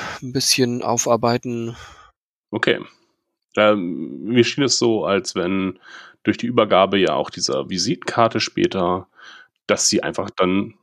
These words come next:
Speaker 2: ja, in Folge acht nochmal wiederkommt, dann wenn sie halt wieder gebraucht wird, so als Ass im Ärmel, wie sie ja hier schon erschienen ist, nämlich bei dem, äh, beim Kampf gegen den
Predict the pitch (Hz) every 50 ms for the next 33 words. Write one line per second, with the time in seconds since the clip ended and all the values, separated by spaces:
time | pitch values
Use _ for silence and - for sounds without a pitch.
0 | _ _ _ _ _ - 95 85 - - 92 - - - 95 104 101 98 - -
1 | 104 - - - - - - - - - - 92 87 87 98 85 80 87 - -
2 | 85 85 104 117 - - - - - 82 85 85 87 92 92 92 92 98 90 92
3 | - - - - _ _ _ _ _ _ _ - 113 107 95 85 90 80 85 90
4 | 95 - - - - - - - 60 62 69 - - - - - - _ _ _
5 | _ _ 123 120 - - 135 - 104 151 143 123 104 101 120 117 123 123 110 101
6 | 101 107 127 160 156 - 117 85 67 69 78 - - 98 82 71 60 57 58 -
7 | - - - - - - - - 101 95 95 92 - - - 92 90 92 87 90
8 | 95 98 98 101 - - - - - - - - - - - 101 98 98 92 95
9 | 98 92 90 - - 113 107 - - 107 98 101 95 95 92 92 95 95 95